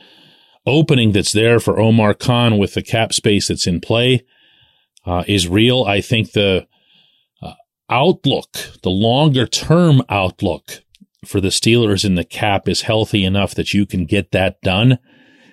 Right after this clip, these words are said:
And maybe to your point, if they look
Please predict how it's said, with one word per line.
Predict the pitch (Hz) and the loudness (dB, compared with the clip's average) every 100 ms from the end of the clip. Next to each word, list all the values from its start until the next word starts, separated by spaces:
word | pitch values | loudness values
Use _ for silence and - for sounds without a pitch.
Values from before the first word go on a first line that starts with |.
| _ _ | _ _
And | 135 170 190 139 | -4 2 4 4
maybe | 131 180 165 170 151 | 2 2 4 2 0
to | - 123 | -2 -2
your | 120 110 | 0 -2
point, | - 220 185 120 - - _ _ _ _ _ _ _ _ _ _ _ _ _ _ _ - | -4 0 2 2 -2 -10 _ _ _ _ _ _ _ _ _ _ _ _ _ _ _ 0
if | 120 90 | 0 0
they | 95 160 220 | 0 2 4
look | 170 131 107 | 4 2 0